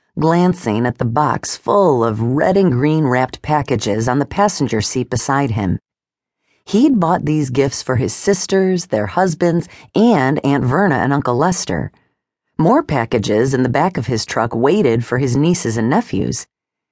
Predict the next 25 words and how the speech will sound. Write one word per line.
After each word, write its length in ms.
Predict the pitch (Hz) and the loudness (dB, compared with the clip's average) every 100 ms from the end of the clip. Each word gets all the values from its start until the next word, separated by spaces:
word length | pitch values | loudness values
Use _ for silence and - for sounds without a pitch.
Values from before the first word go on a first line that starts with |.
| _ _ _ | _ _ _
He 220 | - 294 359 | 0 2 4
hoped 420 | 403 392 156 - | 4 2 2 2
his 240 | 196 202 | 2 4
generosity 800 | 151 190 196 190 233 - 117 113 | 2 2 2 2 0 0 -2 0
in 140 | 135 127 | 0 0
bringing 320 | 165 143 123 | 2 2 0
Christmas 400 | - 208 262 - | -2 0 -2 0
presents 580 | 262 254 277 269 - - | -2 0 2 0 -2 -6
would 220 | 127 147 135 | -2 -2 0
be 120 | 131 | 0
well 280 | 135 185 131 | 2 2 2
received. 680 | 110 - 190 101 113 - _ _ _ _ _ _ _ _ _ _ _ _ | -2 -2 0 0 -4 -12 _ _ _ _ _ _ _ _ _ _ _ _
"What 300 | - 202 240 | -4 -2 0
could 140 | 254 | 2
be 120 | 202 | 4
more 200 | 175 185 | 4 4
selfless 680 | 180 - 139 214 - 117 113 | 0 -2 -2 -2 0 -2 -2
than 220 | 123 135 | 0 0
buying 340 | 113 143 175 135 | 2 2 0 0
Christmas 520 | - 254 156 117 - | -2 0 0 -2 -2
gifts 300 | 110 110 - | -4 -4 -4
for 120 | 95 | -6
seventeen 680 | - 120 170 175 170 170 143 | -4 0 2 2 2 0 0
family 440 | - 160 247 156 | 0 2 2 2
members 420 | 120 120 151 165 | 2 0 0 -2